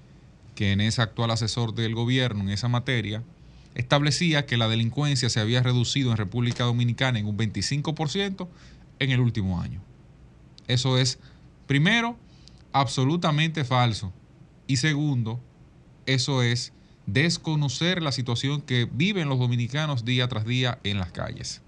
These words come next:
¿Y por qué usted me escucha decir que es falso? Bueno, porque alguien miente. Si no es él,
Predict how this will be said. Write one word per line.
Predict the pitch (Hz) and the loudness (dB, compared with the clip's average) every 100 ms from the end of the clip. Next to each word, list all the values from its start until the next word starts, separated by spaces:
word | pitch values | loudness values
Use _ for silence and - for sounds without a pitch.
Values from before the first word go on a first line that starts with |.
| - - - - - - | -20 -20 -20 -20 -18 -6
¿Y | 143 | 0
por | 185 175 | 2 4
qué | 233 | 2
usted | 262 247 | 2 2
me | 233 | 0
escucha | - 233 226 | -2 -2 2
decir | 208 180 214 208 | 2 2 -2 0
que | 190 | 0
es | 180 | 0
falso? | 220 214 135 123 | 0 0 0 0
Bueno, | 147 127 92 - - - - | 0 -2 -4 -12 -20 -20 -4
porque | 120 113 147 | -2 2 4
alguien | 147 123 | 4 4
miente. | 107 101 90 - - - - - - - - - - - | 4 4 0 -8 -18 -20 -20 -20 -20 -20 -20 -20 -20 -12
Si | - 117 | -2 4
no | 120 | 6
es | 156 - | 4 4
él, | 175 170 190 | 4 4 2